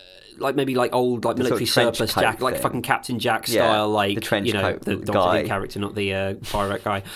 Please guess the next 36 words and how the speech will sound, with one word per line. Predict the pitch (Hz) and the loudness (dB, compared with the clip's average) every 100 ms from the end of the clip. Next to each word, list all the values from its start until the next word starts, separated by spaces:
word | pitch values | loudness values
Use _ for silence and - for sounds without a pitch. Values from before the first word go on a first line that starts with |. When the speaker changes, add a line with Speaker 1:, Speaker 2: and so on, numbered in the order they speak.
| - | -2
Speaker 1:
But, | 156 | 2
like, | 165 160 | 2 2
yeah, | 185 127 | 2 4
the, | 180 | 2
the | 170 | 0
people | - 208 196 | 0 0 2
who | 196 | 2
wore, | 170 175 | 2 2
like, | 160 - | 0 -2
trench | 170 160 - | -2 -2 -4
coats, | 113 | -6
they're, | 101 95 | -6 -8
"Mm, | 120 113 104 | -6 -8 -6
badass." | 104 95 98 87 - - - | -4 -2 -4 -4 -8 -8 0
And | 147 | 2
that's, | 190 | 4
like, | 214 175 | 2 4
Speaker 2:
Mm, | |
Speaker 1:
but | 185 | 4
that's | 196 202 | 4 2
Speaker 2:
mm. | |
Speaker 1:
kind | 196 190 | 2 2
of | 139 98 | 0 0
a, | 127 | -4
a, | |
not | 123 160 113 | 0 0 0
exactly | 107 117 - 107 | 0 -2 -2 -4
the | 101 | -2
same | 107 98 | -2 -2
as | 95 | -2
the, | 104 98 | -4 -4
I, | 101 101 98 | -2 -2 -4
you | - 107 | -8 -4
know, | 92 | -4
the | 92 | -6
classy | - 107 98 92 110 98 90 | -4 -2 0 -2 -2 -2 -4